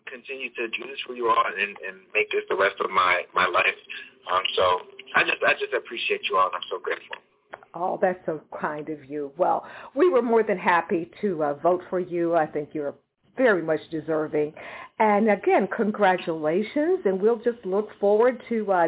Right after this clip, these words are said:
Speaker 2: downloading and purchasing your music in the future, and maybe purchasing some Broadway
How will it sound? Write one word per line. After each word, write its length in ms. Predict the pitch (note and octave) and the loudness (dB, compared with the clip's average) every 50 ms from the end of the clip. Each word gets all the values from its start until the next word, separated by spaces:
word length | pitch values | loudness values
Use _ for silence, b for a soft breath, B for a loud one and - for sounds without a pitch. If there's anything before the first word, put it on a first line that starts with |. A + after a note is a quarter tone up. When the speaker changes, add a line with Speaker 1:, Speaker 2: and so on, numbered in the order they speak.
| - - | 2 2
Speaker 2:
downloading 640 | D3+ D3 E3+ F#3+ G#3 G3+ G#3 G#3+ A3 C#4 C#4+ - | 2 2 2 2 2 2 2 2 2 0 0 -2
and 120 | G3+ D#3+ - | -2 -4 -2
purchasing 540 | - F#3 F#3 F#3 A#3+ A3 A3 - A3 A3 | 0 0 0 0 -2 -4 0 0 0 2
your 200 | G#3+ G#3+ G#3 G3 | 2 2 0 0
music 580 | F#3 F#3 E3+ F#3 F#3+ G#3 A3+ G#3+ A3+ B3 B3 - | -2 -6 -4 -2 0 0 0 2 2 0 2 2
in 100 | G#3+ - | -2 -2
the 120 | E3 E3+ E3+ - | -2 -6 -6 -4
future, 280 | F#3 A3+ B3+ - - - - | -4 -4 -2 -2 -2 0 0
and 200 | A3+ G#3 G#3 G3+ | 0 0 0 0
maybe 480 | G3+ G#3 C4 F4+ F4+ F4 D#4 D4+ E4+ E4+ B B B B B B B _ _ _ - | 2 2 2 4 4 4 4 4 2 0 B B B B B B B _ _ _ 0
purchasing 440 | B3 C4+ C#4 C4+ D4+ - - E4 D#4+ - | 2 2 2 2 0 -2 -2 -2 -2 0
some 120 | C4+ B3 | 0 2
Broadway 360 | G#3 A3 B3+ C#4 D4 D4 C4 | 4 4 4 4 4 2 0